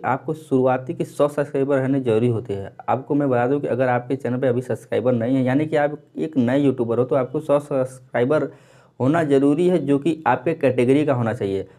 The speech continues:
तो कुछ लोग करते क्या है कि सब्सक्राइबर जो शुरू के होते हैं सौ दो सौ, वो करते क्या है कि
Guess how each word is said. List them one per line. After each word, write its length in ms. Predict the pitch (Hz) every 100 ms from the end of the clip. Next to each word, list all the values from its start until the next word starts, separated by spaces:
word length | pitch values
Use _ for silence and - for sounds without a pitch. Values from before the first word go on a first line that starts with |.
| _
तो 60 | 131
कुछ 240 | 123 175
लोग 240 | 180 175 180
करते 320 | 143 - 165
क्या 160 | 165
है 80 | 165
कि 480 | 170 170 170 135 123
सब्सक्राइबर 640 | - 135 127 131 131 151 160
जो 120 | 160
शुरू 340 | 160 127 135
के 120 | 156
होते 300 | 131 110 113
हैं 80 | 143
सौ 180 | 143 123
दो 140 | 123
सौ, 120 | 123 143
वो 100 | 135
करते 300 | 131 123 156
क्या 180 | 160
है 80 | 151
कि 220 | 156 165